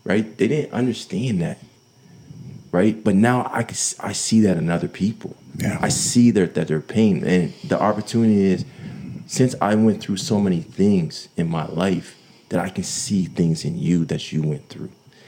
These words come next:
Speaker 1: And if I didn't go through the things I went through, I might not see that same pain. So sometimes when I'm talking to Drew, I can really relate to him. And even though he went through something different than me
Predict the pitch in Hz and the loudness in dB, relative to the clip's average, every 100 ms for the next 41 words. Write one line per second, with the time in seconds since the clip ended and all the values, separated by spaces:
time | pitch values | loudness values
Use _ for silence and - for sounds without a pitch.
0 | - - - 90 85 85 110 120 107 107 | -20 -14 -2 -2 0 0 4 4 4 2
1 | - 107 98 101 101 92 80 78 95 - | 2 0 0 2 0 0 0 2 0 0
2 | 87 76 - - - - 98 107 117 - | -6 -6 -10 -20 -20 -12 -4 -2 0 0
3 | 98 95 - - 110 101 78 - - 98 | -2 -2 -4 2 4 4 0 -4 -2 2
4 | 87 80 - 95 92 71 - - 98 87 | 2 0 -2 0 0 -2 -10 0 2 2
5 | - 110 110 110 104 95 87 - 101 98 | 2 2 4 2 2 0 0 0 0 2
6 | 90 85 101 110 95 - - - - - | 2 2 4 6 4 0 -16 -20 -6 -4
7 | - 90 87 110 95 87 78 92 113 - | 0 2 6 6 6 4 4 4 4 4
8 | 90 - 147 - _ - _ - - - | -6 -4 -8 -10 _ -20 _ -20 -12 2
9 | 104 120 120 117 110 98 123 107 107 - | 6 8 8 4 4 4 4 6 4 2
10 | 101 - 104 92 80 101 - 92 82 78 | -2 0 0 0 2 0 0 -2 0 2
11 | 87 131 113 | 4 6 4